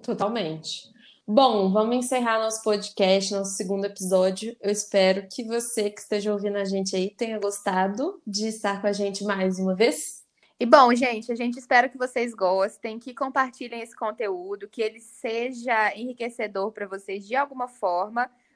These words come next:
Speaker 2: Vamos nos falando por e-mail ou pelos nossos arrobas pessoais no Insta. E
Speaker 1: Que a
Speaker 2: até
Speaker 1: gente
Speaker 2: semana
Speaker 1: não
Speaker 2: que
Speaker 1: falou,
Speaker 2: vem.
Speaker 1: inclusive. Fala o seu arroba aí,
Speaker 2: Ah,
Speaker 1: Ana.
Speaker 2: é arroba Ana Amado, com dois Os.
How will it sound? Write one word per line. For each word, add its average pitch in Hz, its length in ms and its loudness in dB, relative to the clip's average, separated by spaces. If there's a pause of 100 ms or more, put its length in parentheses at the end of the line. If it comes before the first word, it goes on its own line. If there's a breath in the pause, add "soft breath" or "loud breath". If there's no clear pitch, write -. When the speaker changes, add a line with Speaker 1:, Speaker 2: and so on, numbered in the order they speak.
Speaker 2:
Vamos 330 480 2
nos 294 160 -14
falando 233 400 -2
por 247 160 -10
e-mail 214 560 -6
ou 220 100 -6
pelos 220 360 -8
nossos 202 640 -8
arrobas 196 560 0
pessoais 185 680 0
no 185 200 -16
Insta. 175 480 -2 (160)
E 240 140 -12
Speaker 1:
Que 269 40 -2
a 294 40 4
Speaker 2:
até 269 100 -2
Speaker 1:
gente 277 120 0
Speaker 2:
semana 262 180 -6
Speaker 1:
não 262 80 -4
Speaker 2:
que - 40 -10
Speaker 1:
falou, 330 260 0
Speaker 2:
vem. 254 120 0
Speaker 1:
inclusive. 294 880 -6 (140)
Fala 240 160 -2
o 262 40 -4
seu 262 160 2
arroba 247 220 2
aí, 226 180 0
Speaker 2:
Ah, 220 100 -2 (100)
Speaker 1:
Ana. 180 260 -12 (140)
Speaker 2:
é 220 420 2
arroba 233 560 -4
Ana 262 240 -2
Amado, 196 880 -2 (140)
com 196 160 -8
dois 208 260 0
Os. 170 220 2